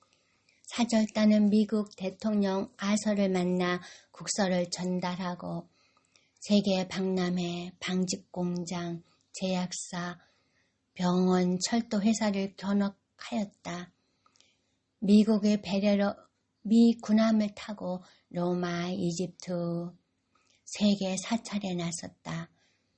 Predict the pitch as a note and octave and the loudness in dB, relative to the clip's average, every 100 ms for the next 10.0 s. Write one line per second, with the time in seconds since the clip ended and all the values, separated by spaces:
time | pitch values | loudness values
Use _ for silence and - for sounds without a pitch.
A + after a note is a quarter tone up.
0 | _ _ _ _ - F#3 A3 A3 - G#3 | _ _ _ _ -2 2 2 2 2 6
1 | G#3 G#3 G#3+ G#3 G#3 G#3 G#3+ G#3+ G3+ A3 | 6 6 4 4 4 0 0 2 2 0
2 | - A#3+ A3 G3+ A3+ G#3+ F#3+ - F#3+ F3+ | 0 0 2 2 2 0 -2 -6 -10 -6
3 | F#3 F3 F3 - _ _ - F3+ F#3 F#3 | -4 -6 -8 -14 _ _ -8 0 4 4
4 | F#3 F#3 F#3 G3 F#3 F#3 F3+ F#3 - - | 4 2 0 0 0 0 0 -4 -10 -12
5 | - A#3+ G#3 G3+ G3+ G3 - - - F3 | -2 2 2 2 2 0 -2 -2 -6 -6
6 | - F#3+ F#3 F3+ F3+ G#3+ G3+ F#3+ - F#3+ | -8 -8 -4 -4 -4 -4 -4 -6 -8 -6
7 | F3+ F3 E3+ - _ - - _ _ _ | -2 -2 -6 -12 _ -20 -20 _ _ _
8 | _ _ G3+ G#3 G#3 G3+ G3+ G#3 G3 F#3+ | _ _ 4 6 6 4 4 2 -2 -2
9 | G3 - G3+ G3+ F#3+ F#3 F#3 F3+ F3+ | -6 -4 -4 -2 -4 -4 -4 -6 -6